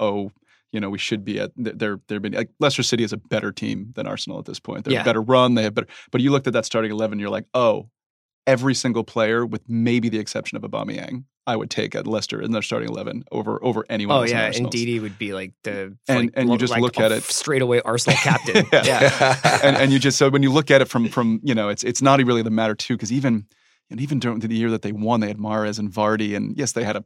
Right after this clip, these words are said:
Speaker 1: they had a pretty solid roster up, up and down, but, you know, that starting eleven is, is, is pretty incredible.
Speaker 2: Two thousand nineteen twenty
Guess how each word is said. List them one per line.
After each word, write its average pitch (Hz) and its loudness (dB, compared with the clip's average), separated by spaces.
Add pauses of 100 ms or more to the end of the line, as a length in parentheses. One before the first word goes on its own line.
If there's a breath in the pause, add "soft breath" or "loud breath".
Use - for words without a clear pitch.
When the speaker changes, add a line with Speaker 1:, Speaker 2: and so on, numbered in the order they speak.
(120)
Speaker 1:
they - -8
had - -6
a - -14
pretty - -4
solid 107 0
roster 107 -2
up, 107 -4
up - -4
and 107 0
down, 107 0
but, - -4 (440 soft breath)
you 120 -2
know, 107 0
that 117 0
starting 117 2
eleven 104 -2
is, 107 -6
is, - -8 (320)
is 107 -10
pretty 113 -2
incredible. - -6
Speaker 2:
Two 151 0
thousand 143 2
nineteen 135 0
twenty 131 0